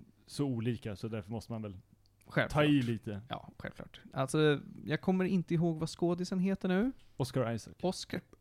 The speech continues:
Speaker 2: Isaac, ja. Ja, han gör sitt bästa.
Speaker 1: Han gör
Speaker 2: Han gör ett
Speaker 1: riktigt bra.
Speaker 2: jättebra jobb.
Speaker 1: För
Speaker 2: Men
Speaker 1: att vara
Speaker 2: han
Speaker 1: en
Speaker 2: gör
Speaker 1: person och vara så många personer som alla är,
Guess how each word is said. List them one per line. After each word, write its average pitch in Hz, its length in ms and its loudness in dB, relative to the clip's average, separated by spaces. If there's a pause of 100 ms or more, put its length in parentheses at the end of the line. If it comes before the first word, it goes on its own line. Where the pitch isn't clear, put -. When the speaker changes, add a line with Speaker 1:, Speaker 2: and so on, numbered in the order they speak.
(160)
Speaker 2:
Isaac, - 260 -6 (100)
ja. - 160 -8
Ja, - 100 -4
han 233 280 4
gör 160 220 6
sitt 135 200 0
bästa. - 440 0 (460)
Speaker 1:
Han 131 200 2
gör 147 140 10
Speaker 2:
Han 180 100 10
gör 220 180 10
ett 208 80 4
Speaker 1:
riktigt 151 200 4
bra. 226 60 8
Speaker 2:
jättebra 214 680 6
jobb. 131 340 0 (1040)
Speaker 1:
För - 80 -2
Speaker 2:
Men 160 100 10
Speaker 1:
att 196 60 12
vara 208 100 12
Speaker 2:
han 220 80 10
Speaker 1:
en 202 60 8
Speaker 2:
gör 208 120 12
Speaker 1:
person 165 320 8
och 151 160 -2
vara 127 360 4 (240)
så - 220 0
många 127 300 2
personer 143 560 0 (120)
som 143 180 -6
alla 131 360 0
är, 127 300 0